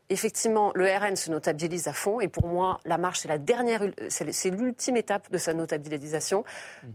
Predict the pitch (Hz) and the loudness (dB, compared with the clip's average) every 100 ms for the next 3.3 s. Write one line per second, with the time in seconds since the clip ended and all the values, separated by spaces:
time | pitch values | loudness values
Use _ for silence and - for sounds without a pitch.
0 | - 202 214 208 196 196 196 190 185 190 | -6 0 4 4 4 2 2 2 2 0
1 | 170 170 - 160 160 165 156 160 - 180 | -2 -2 -2 -2 -2 -2 -2 -2 0 0
2 | 170 170 151 - 147 165 185 175 202 196 | 0 -2 -4 0 0 2 2 2 2 4
3 | 185 - 208 | 2 0 -2